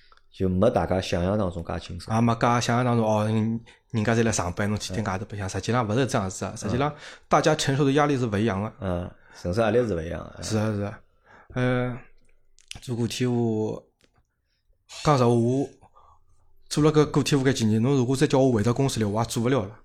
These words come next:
Speaker 1: 就叫侬去上班，侬也做勿牢。
Speaker 2: 是，也，也做勿牢了。实，我也是，讲了好听点自由职业，实际上也等于是一个勿交税个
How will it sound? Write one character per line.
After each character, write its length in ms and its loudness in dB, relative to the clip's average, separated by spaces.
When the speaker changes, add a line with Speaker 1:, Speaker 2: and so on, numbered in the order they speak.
Speaker 1:
就 100 -6
叫 140 2
侬 100 4
去 140 -2
上 100 -2
班， 200 4
侬 100 0
也 60 0
做 160 -6
勿 20 -4
牢。 100 -2
Speaker 2:
是， 200 -4
也， 60 0
也 260 2
做 160 -4
勿 80 0
牢 160 4
了。 160 -4
实， 300 -2
我 100 6
也 100 6
是， 240 -6
讲 140 6
了 60 6
好 120 6
听 100 4
点 80 8
自 140 4
由 60 4
职 120 -2
业， 80 0
实 140 -4
际 80 -2
上 180 4
也 140 0
等 180 4
于 120 6
是 180 8
一 20 8
个 240 4
勿 60 2
交 200 8
税 220 4
个 260 2